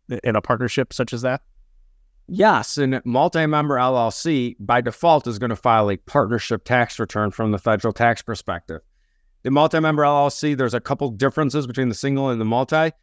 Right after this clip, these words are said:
Speaker 2: but from an, a legal operational standpoint, and again, we are not lawyers here at Teaching Tax, so we're gonna talk about the tax ramifications of these, the multi-member L L Cs and give you some basics.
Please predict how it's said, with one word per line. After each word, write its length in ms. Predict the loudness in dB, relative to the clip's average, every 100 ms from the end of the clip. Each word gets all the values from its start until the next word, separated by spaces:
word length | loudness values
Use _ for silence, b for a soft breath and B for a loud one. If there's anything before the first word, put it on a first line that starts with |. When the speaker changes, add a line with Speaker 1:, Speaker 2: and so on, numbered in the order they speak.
| _ _
Speaker 2:
but 120 | -4
from 200 | -2 0
an, 100 | 0 -4 _
a 100 | -4
legal 400 | -2 0 2 4
operational 580 | 2 2 2 2 2 -2
standpoint, 380 | -2 -2 0 0
and 80 | 0
again, 240 | 0 0
we 100 | 0
are 80 | 0
not 240 | 0 -2
lawyers 600 | -4 -4 -2 0 0 0
here 160 | 0 -2
at 80 | 0
Teaching 280 | -4 -4 -2
Tax, 300 | -2 -2 -2
so 100 | -2
we're 80 |
gonna 120 | -2 0
talk 180 | -2
about 140 | 0 -4
the 80 | -4
tax 500 | -4 0 0 -2 -2
ramifications 800 | -2 0 -2 0 0 0 0 0
of 140 | 0
these, 220 | -2 -6 -14 -20 -20 -20 -20 -6
the 120 | 2
multi-member 520 | 4 4 4 4 4
L 120 | 4
L 60 | 4
Cs 240 | 0 -2
and 80 | -2
give 120 | -2
you 100 | -2
some 220 | -4 -4 0
basics. 680 | 2 2 0 -6 -8 -18